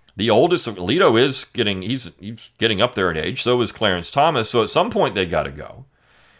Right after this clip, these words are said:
But their people on the bench right now are younger compared to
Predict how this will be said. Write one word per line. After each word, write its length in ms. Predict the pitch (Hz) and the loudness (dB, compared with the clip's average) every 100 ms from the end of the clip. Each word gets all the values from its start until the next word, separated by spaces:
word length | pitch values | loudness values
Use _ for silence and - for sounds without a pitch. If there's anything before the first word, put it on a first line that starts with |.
| _ | _
But 380 | 98 131 131 147 | 0 2 2 -2
their 220 | 127 208 | 4 4
people 400 | 226 180 131 123 | 4 2 -2 2
on 140 | 113 95 | 2 2
the 40 | |
bench 300 | 87 92 85 | 0 -2 -2
right 200 | 92 73 | -2 -2
now 200 | 73 69 | -4 -4
are 80 | 85 | -4
younger 580 | 117 160 185 110 67 - _ _ _ _ _ _ _ _ | -2 -2 -2 -4 -6 -10 _ _ _ _ _ _ _ _
compared 460 | 117 101 110 95 90 | -6 -2 2 2 0
to 380 | 95 87 87 | -4 -4 -6